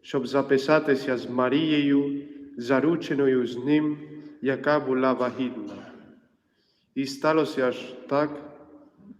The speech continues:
σοκολί βονέ βουλετάμ, σπόβνελες οι αδνοί, σοπ η να ροδέτε. Η βονά να ροδίλας βόχο περβορότνο χωσένα. Σποβιλά Ιωχώ,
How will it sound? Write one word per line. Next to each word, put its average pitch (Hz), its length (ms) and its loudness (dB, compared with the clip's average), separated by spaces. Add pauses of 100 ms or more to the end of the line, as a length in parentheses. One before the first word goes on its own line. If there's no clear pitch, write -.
(100)
σοκολί 139 920 0
βονέ 131 300 2
βουλετάμ, 131 580 2 (960)
σπόβνελες 165 880 4
οι 143 60 4
αδνοί, 147 600 2
σοπ - 420 -2 (100)
η 143 300 2
να 147 160 4
ροδέτε. 131 580 0 (880)
Η 147 140 -4
βονά 151 680 4 (160)
να 143 200 4
ροδίλας 151 540 2
βόχο 147 300 0
περβορότνο 143 720 2
χωσένα. 127 640 -2 (720)
Σποβιλά 139 840 4
Ιωχώ, 139 560 2